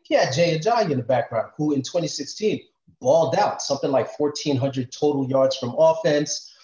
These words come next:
Um, and that was in about, I wanna say, fourteen games or so. Why? Because first game, did not play, coach's decision, Adam Gase being the coach. For some reason, he wasn't on the field. Second two games, barely touched the field,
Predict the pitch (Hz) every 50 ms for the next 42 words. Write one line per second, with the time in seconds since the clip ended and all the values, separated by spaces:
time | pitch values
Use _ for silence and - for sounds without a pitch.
0 | _ _ - 123 127 123 120 127 123 123 120 117 131 - - 135 127 151 143 135
1 | 127 - 135 135 131 127 - 131 131 151 151 147 - - 131 - - - _ -
2 | 165 170 170 170 - 180 165 151 135 156 160 165 160 175 170 - 185 175 170 170
3 | - _ 117 127 135 151 147 131 131 131 135 - - 131 123 123 - - - -
4 | - 196 - - - 139 135 131 131 139 - _ _ _ _ _ _ _ - -
5 | 135 143 143 151 151 156 147 - - 147 127 139 139 131 - - - 117 - -
6 | 131 123 135 170 - - 147 131 117 120 120 170 175 - _ - 113 113 110 110
7 | 107 131 120 - - - 135 123 127 127 - 123 120 120 - - _ - - -
8 | 143 151 151 135 127 135 123 123 120 131 131 127 127 131 131 - - 123 113 110
9 | 110 - _ _ _ _ _ - - - 160 160 - 147 131 - - 147 127 120
10 | 139 135 135 135 127 - - - - 92 - - 143 147 156 160 151 139 127 -
11 | - - 139 127 - - - 120 - _ - 127 117 117 120 120